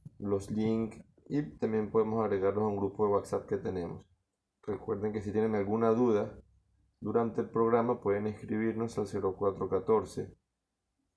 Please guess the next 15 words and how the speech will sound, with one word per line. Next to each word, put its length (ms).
uno 680
nueve 520
dos, 480
cuatro 360
cinco 800
cero 340
dos 420
y 120
al 160
cero 320
cuatro 360
catorce, 760
cero 720
nueve 580
tres, 540